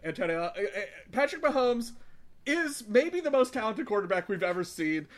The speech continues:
and he's definitely the best quarterback in the N F L and best player in the N F L, uh, right now. But Tom Brady, man who just retired,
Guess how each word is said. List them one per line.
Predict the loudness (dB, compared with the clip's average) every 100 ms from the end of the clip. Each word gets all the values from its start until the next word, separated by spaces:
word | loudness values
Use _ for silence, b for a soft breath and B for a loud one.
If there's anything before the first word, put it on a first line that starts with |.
| b -2
and | 0
he's | 0 -2 -4
definitely | 2 6 6 4 0 2 2
the | 2
best | 0 2
quarterback | 2 2 2 -2
in | -2
the | -2
N | -2
F | 0
L | 2 6
and | 8 8
best | 6 0
player | 2 4 4
in | 0
the | -2
N | -4
F | -2
L, | -2 -4 -8 b b -2
uh, | 0 0 2
right | 4 4
now. | 2 0 -2 -8 -18 _ _ _ _ -10 -8
But | -6
Tom | -4 -2
Brady, | -2 -2 -2 -2 -4 -8 -20 -20 _ _ _ _ -20 _ -18
man | 4 6 8
who | 4
just | 2 6 6 6
retired, | 0 0 2 2 2 0 -4